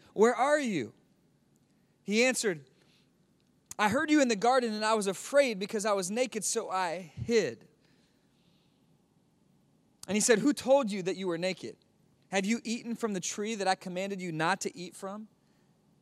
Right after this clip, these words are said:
The man said, 'The, the woman that you put here with me, she gave me some fruit from the tree, and I ate it.' Then the Lord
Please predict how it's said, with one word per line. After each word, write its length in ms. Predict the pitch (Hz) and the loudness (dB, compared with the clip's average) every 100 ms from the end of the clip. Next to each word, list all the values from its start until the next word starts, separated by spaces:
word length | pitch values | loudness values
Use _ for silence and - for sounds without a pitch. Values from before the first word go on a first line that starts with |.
| _ - | _ -6
The 80 | |
man 200 | 190 240 | 2 2
said, 240 | 240 254 202 | 4 4 4
'The, 160 | 220 202 | -2 0
the 120 | 220 | 2
woman 340 | 240 349 370 | 4 4 4
that 120 | 311 | 2
you 140 | 262 277 | 4 4
put 280 | - 285 262 | 4 2 4
here 180 | 277 | 2
with 220 | 262 262 214 | 2 2 2
me, 140 | 208 | -2
she 300 | - - 349 | 0 8 8
gave 200 | 359 320 | 8 0
me 60 | 277 | 0
some 200 | - 254 | -2 -2
fruit 240 | - 285 | -4 -6
from 100 | 226 | -2
the 80 | 240 | -2
tree, 260 | - 311 277 | -2 -4 -2
and 100 | 262 | -2
I 80 | - | 0
ate 200 | 285 339 | -2 -2
it.' 160 | 254 - _ _ _ _ _ _ _ _ _ _ _ _ - | -10 -16 _ _ _ _ _ _ _ _ _ _ _ _ -8
Then 180 | 165 214 | -4 0
the 120 | 208 | 2
Lord 420 | 208 208 196 - | 2 2 0 -6